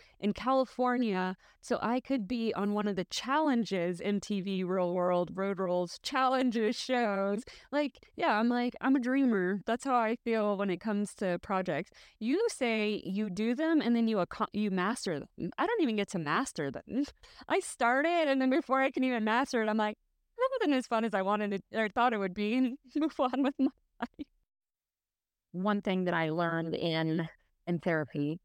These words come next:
Speaker 2: which if you're not in therapy, everyone should probably go spend some time in therapy just to really get to know your
Speaker 1: See, that's why I hired you, Neely. Listen to my therapy session right now. <laughs>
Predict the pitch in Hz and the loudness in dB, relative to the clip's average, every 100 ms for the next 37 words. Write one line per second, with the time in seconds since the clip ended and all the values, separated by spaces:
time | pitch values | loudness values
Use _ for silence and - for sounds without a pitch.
0 | _ 175 165 - - - 180 175 185 185 | _ -4 -2 -2 -8 -6 -6 -4 -2 0
1 | 175 - - 180 180 170 165 - 170 180 | 0 -2 -2 -2 0 0 0 0 -2 0
2 | - 165 175 180 180 180 175 190 180 185 | 0 -2 -2 0 0 -2 -2 -2 -2 -2
3 | - - 170 180 180 180 - 196 165 175 | -8 -4 -2 0 0 -2 -4 -2 0 0
4 | - 170 175 175 165 165 160 151 151 - | -2 -4 -4 -4 -2 -2 -2 -2 -2 -4
5 | 160 160 156 - 170 185 180 220 233 202 | -4 -2 -4 -2 0 0 0 -2 -2 0
6 | 202 202 - 185 185 - _ _ _ - | 0 0 0 -2 -2 -8 _ _ _ -18
7 | 269 - - 339 269 277 285 294 190 220 | -6 -6 -2 0 2 2 2 0 2 2
8 | 262 240 254 294 320 277 - _ 339 339 | 2 2 2 0 0 -2 -6 _ 0 0
9 | 330 330 359 - 262 311 427 - 440 392 | 0 2 0 2 2 2 2 0 0 0
10 | 466 359 453 427 480 494 480 - _ 440 | 0 2 0 2 2 2 0 -6 _ -8
11 | - 403 - - | -4 -6 -4 -8